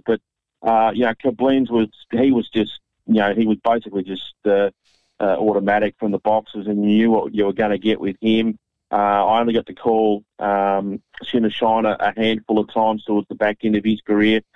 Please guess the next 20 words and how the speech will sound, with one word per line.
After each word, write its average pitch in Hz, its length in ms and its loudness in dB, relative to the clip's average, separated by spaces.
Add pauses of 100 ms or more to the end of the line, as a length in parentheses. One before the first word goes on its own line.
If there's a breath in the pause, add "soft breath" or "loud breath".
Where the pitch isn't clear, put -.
(300 soft breath)
uh, 104 360 2
and 110 100 0
a 104 60 -2
couple - 260 -2
of 107 120 -6
times 110 300 0
with 107 120 0
Aston 107 360 -2
Rupee. 104 480 0 (200)
Probably, 185 280 2
that 156 120 2
was 160 140 -2
probably 143 240 0
one 131 160 2
of 120 80 0
the 113 80 2
other, 117 240 2 (280)
uh, 104 200 0
really, 107 400 0 (340)
um, 104 460 0